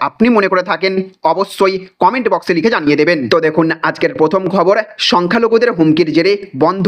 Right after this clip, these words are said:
নাম সংকীর্তন, প্রশাসনের দ্বারস্থ আতঙ্কিত বর্ধমানবাসী। তো নিজের এলাকাতেও হরিনাম সংকীর্তন করার উপায় নেই হিন্দুদের। অবাক করা বিষয় হলো এই ঘটনা পাকিস্তান বা বাংলাদেশের নয়,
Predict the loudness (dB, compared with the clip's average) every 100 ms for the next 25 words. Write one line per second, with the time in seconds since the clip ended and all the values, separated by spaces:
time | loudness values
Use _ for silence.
0 | 0 0 2 2 2 0 0 2 0 0
1 | -4 -6 -10 -2 -2 0 0 0 -2 -4
2 | 0 0 0 -4 -4 0 0 0 0 0
3 | 2 2 2 0 2 2 0 -4 0 2
4 | 2 2 0 0 -2 -2 0 0 0 -4
5 | -2 0 0 -2 -2 0 2 0 0 -2
6 | -2 0 0 -4 -2 0 0 -2 0 2
7 | 2 2 2 2 0 -4 _ -2 -2 -2
8 | -2 -2 -2 0 2 2 0 -4 -2 -2
9 | 0 -2 0 -4 -8 -4 -4 -4 -6 -4
10 | 0 0 2 0 0 0 0 -2